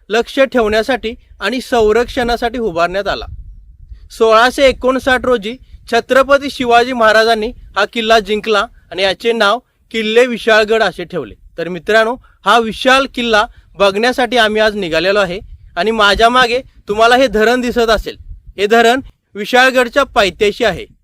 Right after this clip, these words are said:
आणि या धरणाचे नाव आहे कासारी धरण. तर मित्रांनो, आता पुढे जाऊन बघूया विशाळगड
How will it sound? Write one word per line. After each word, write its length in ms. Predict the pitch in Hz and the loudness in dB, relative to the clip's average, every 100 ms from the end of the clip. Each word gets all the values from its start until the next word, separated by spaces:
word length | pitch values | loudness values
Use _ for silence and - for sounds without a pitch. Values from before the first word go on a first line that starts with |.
| _ - | _ -6
आणि 120 | 196 | 0
या 100 | 233 | 0
धरणाचे 500 | 208 196 220 226 262 | 2 2 2 0 0
नाव 220 | 240 247 | 2 4
आहे 220 | 233 220 180 _ _ - | 2 0 -4 _ _ 0
कासारी 480 | 190 175 202 208 | 0 0 -2 -2
धरण. 280 | 214 185 120 - _ - | -2 -6 -6 -12 _ -14
तर 80 | 165 | -12
मित्रांनो, 440 | 175 185 226 226 269 _ - | -6 0 2 0 -4 _ -10
आता 180 | 170 226 | -4 -4
पुढे 320 | - 220 254 | 0 2 4
जाऊन 240 | 254 262 | 2 2
बघूया 380 | 254 254 240 254 - - _ | 0 0 2 2 -2 -20 _
विशाळगड 580 | 202 202 240 254 254 262 | -12 -2 2 4 4 0